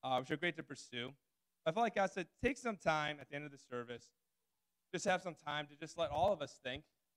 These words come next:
is there any areas of our life that the Lord's inviting us to surrender to?" And you'll notice in, uh, the front, well, it should be in,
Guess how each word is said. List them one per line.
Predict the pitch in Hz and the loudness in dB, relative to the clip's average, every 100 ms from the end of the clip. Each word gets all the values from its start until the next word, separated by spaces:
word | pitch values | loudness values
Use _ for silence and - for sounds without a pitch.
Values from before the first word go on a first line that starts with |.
| _ _ | _ _
is | 170 | -16
there | 190 | -10
any | 196 262 226 180 | -8 -8 -6 -2
areas | 185 185 180 156 | 0 0 -2 -2
of | 151 | 0
our | 151 | 0
life | 139 131 131 _ _ _ _ | 2 0 -2 _ _ _ _
that | _ | _
the | 139 | -8
Lord's | 143 139 | -4 -4
inviting | 131 127 127 127 | 0 0 0 -4
us | 117 | -12
to | - | -16
surrender | - 120 113 113 | -20 -14 -12 -12
to?" | 110 113 _ _ _ _ 151 | -20 _ _ _ _ _ 0
And | 151 | 0
you'll | 156 156 | 2 2
notice | 180 185 - | 4 4 0
in, | - 170 170 165 160 _ _ _ _ - | 2 4 4 2 -2 _ _ _ _ 6
uh, | 151 147 | 8 8
the | 143 | 6
front, | - 165 160 - | 0 0 0 -6
well, | 127 | -10
it | 123 | -4
should | 320 | -2
be | 370 233 | 0 0
in, | 165 151 | -4 -8